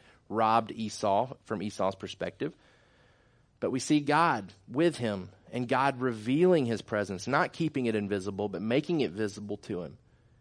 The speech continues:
And over two thousand years later, that tells us that we must remember that God is always working around us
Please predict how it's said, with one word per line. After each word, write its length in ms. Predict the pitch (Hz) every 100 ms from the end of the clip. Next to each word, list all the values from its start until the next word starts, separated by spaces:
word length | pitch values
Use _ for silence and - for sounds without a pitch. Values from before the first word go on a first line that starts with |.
| _ _ _ _ _ _ _ _ _ _ _ _ _ _ -
And 180 | 110 110
over 160 | 113
two 160 | 107 135
thousand 400 | 135 131 123 123
years 240 | 127 120
later, 300 | 113 131 143
that 320 | 123 87 -
tells 340 | - 123 113 113
us 220 | 120 131
that 180 | - 90
we 320 | 90 120 180
must 300 | 165 104 -
remember 320 | 104 104 104
that 160 | 101 82
God 240 | 107 110
is 140 | 110 104
always 320 | 107 117 110
working 320 | 110 110 110
around 380 | 104 104 101 104
us 320 | 98 78 -